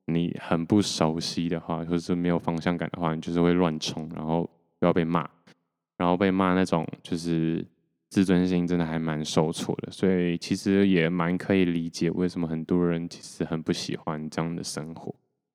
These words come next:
对，所以这也是一个感恩的地方啦。所以，嗯，就是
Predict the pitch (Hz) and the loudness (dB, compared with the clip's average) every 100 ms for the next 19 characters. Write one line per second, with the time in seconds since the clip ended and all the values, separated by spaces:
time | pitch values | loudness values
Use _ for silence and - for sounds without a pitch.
0 | _ _ _ - 156 - _ _ _ _ | _ _ _ -2 -2 -2 _ _ _ _
1 | _ _ _ _ _ - - 104 101 98 | _ _ _ _ _ -6 0 4 4 2
2 | 92 110 107 104 101 95 95 87 98 90 | 2 2 4 4 4 2 -2 -4 0 0
3 | - 110 104 98 95 92 90 87 85 - | 2 4 4 6 4 4 4 2 0 -4
4 | - - _ _ _ - 82 82 104 104 | -12 -20 _ _ _ 0 2 2 4 4
5 | 90 101 87 85 82 82 82 - - 90 | 4 2 0 -2 -2 -2 -6 -8 -4 0
6 | 85 87 85 - 90 82 - - - - | 2 2 2 0 0 -2 -2 -2 -2 -4
7 | - - - _ _ 92 87 85 85 82 | -10 -14 -20 _ _ -4 0 2 2 0